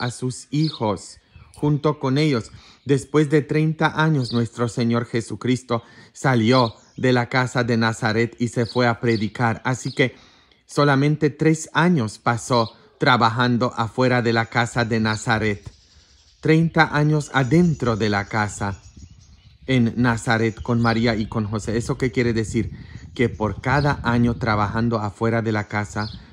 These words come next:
pasó diez años santificándose en el seno de la familia en Nazaret. ¿Qué significa esto? Que tu vida de familia, tu vida privada, tu vida de la casa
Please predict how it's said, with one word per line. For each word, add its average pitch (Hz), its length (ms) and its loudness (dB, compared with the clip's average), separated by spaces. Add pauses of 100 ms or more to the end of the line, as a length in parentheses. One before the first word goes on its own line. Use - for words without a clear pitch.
pasó 110 420 -2
diez 120 580 0
años 110 500 -2 (200)
santificándose 117 1400 -2 (240)
en 127 160 2
el 113 120 2
seno 117 400 0
de 110 120 0
la 104 120 -2
familia 101 640 0 (200)
en 127 320 2
Nazaret. 104 760 -2 (920)
¿Qué 160 160 2
significa 160 800 -2
esto? 143 600 0 (500)
Que 127 120 0
tu 113 200 -2
vida 123 320 2
de 120 140 -2
familia, 113 560 0
tu 117 120 -2
vida 120 360 -2
privada, 113 420 0
tu 113 140 -6
vida 120 200 -2
de 117 120 0
la 117 160 -2
casa 110 360 -4